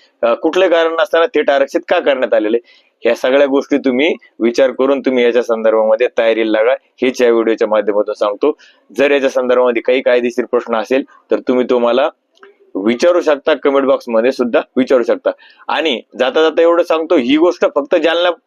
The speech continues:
तालुक्यापुरती मर्यादित नाही, इतर बाकीचे जालन्यातले तालुके जर अशा पद्धतीने जर काही जर घडलं असेल तर त्यांना सुद्धा सांगतो,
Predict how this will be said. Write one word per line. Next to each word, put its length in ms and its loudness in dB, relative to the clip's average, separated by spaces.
तालुक्यापुरती 580 0
मर्यादित 420 2
नाही, 140 0
इतर 340 0
बाकीचे 400 0
जालन्यातले 420 0
तालुके 380 0
जर 120 0
अशा 220 -2
पद्धतीने 360 2
जर 140 0
काही 200 0
जर 120 2
घडलं 260 0
असेल 240 -2
तर 80 -2
त्यांना 460 -2
सुद्धा 340 0
सांगतो, 460 0